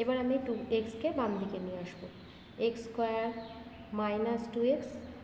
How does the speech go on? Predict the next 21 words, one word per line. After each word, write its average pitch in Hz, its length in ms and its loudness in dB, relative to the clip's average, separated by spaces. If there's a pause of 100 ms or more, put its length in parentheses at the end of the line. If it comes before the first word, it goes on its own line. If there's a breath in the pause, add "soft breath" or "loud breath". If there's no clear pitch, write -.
(160)
প্লাস 214 340 2
ওয়ান 247 140 0 (280)
সমান 190 260 0 (120)
জিরো। 180 180 -6 (480 loud breath)
এবার 247 160 6 (100)
দেখো 240 200 2 (180)
এই 233 160 8
সূত্রটাকে 226 480 0 (100)
ব্যবহার 196 380 2
করব 185 160 0 (160)
কিভাবে, 240 380 4 (1300)
এক্স 233 200 0
স্কয়ার 247 400 4 (640)
মাইনাস 190 460 4 (420)
টু 240 60 0 (120)
এক্সকে 247 300 4 (100)
লিখব 196 200 0 (760)
টু 269 100 2 (260)
into 226 240 4 (280)
x - 20 0 (320)
into 214 240 2